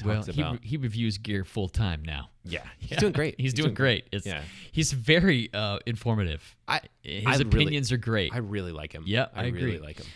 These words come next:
Speaker 2: Yeah.
Speaker 1: Yeah. Yeah, I think, um, I think the first time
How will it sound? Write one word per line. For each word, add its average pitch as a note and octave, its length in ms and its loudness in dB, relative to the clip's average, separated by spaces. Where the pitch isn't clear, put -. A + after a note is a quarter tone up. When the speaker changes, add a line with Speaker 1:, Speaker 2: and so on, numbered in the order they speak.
Speaker 2:
Yeah. F2 180 -10
Speaker 1:
Yeah. A1+ 200 -10
Yeah, C3 200 -2
I C#3 100 -4
think, D3+ 340 -4
um, G#2+ 360 -6
I G2+ 60 -14
think - 240 -10
the A#2 60 -8
first - 340 -8
time E3+ 400 -8